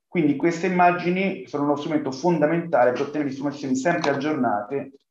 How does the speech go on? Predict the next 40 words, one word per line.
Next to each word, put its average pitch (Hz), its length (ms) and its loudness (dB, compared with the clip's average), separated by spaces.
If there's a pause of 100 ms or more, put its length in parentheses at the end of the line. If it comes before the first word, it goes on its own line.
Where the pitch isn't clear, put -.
su - 160 -12
base 143 220 4
anche 143 220 0
giornaliera, 135 520 0
sullo 131 200 -6
stato 107 400 -4
del, 110 360 -4
del 110 200 -6
territorio. 90 560 -12 (2250)
Dunque, - 340 -4
quando 202 300 6
parliamo 175 320 6
di 160 80 2
dati 165 180 0
satellitari 175 540 4
non 160 100 2
dobbiamo 156 300 2
pensare 160 400 2
soltanto 151 600 2
a 135 80 -2
quelle 143 200 -4
che 131 100 -4
sono 131 260 -4
le 127 80 2
immagini 131 480 0
che 120 140 -6
vediamo 120 540 2
su 113 320 -6
Google 117 320 0
Earth, 117 200 0
Google 113 300 -6
Map, 135 340 2
che 110 100 -8
sono 110 260 -10
sostanzialmente 120 600 -6
assimilabili 120 840 0
a 113 120 2
delle 117 320 -6
foto 120 400 0
che 110 180 -12